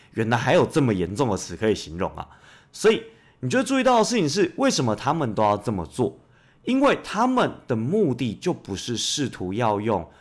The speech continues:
独立思考的方式，不是试图要用大部分的方式说服你，他们目的是要立一个稻草人，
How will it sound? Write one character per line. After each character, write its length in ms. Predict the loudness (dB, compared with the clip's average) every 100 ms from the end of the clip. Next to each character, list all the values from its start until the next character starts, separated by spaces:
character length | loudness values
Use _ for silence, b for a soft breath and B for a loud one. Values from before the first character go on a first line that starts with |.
| B
独 140 | -6 -4
立 100 | -4
思 180 | -6
考 220 | -8 -6 -8
的 60 |
方 200 | -8 -8
式， 240 | -8 -10 -10
不 200 | -6 -4
是 160 | -2
试 200 | -2 -4
图 240 | -4 -4 0
要 200 | 0 0
用 120 | -2 -2
大 200 | 2 2
部 160 | 0 -6
分 140 | -6
的 60 | -4
方 180 | -8
式 100 | -8
说 240 | -8 -2 -2
服 200 | -4 -8
你， 160 | -10 B B B B
他 120 | 0
们 140 | 0
目 220 | 2 0
的 180 | 2 0
是 140 | 0 2
要 100 | 2
立 220 | 2 2
一 40 |
个 60 | 2
稻 260 | 4 4
草 220 | 2 0 -2
人， 160 | -2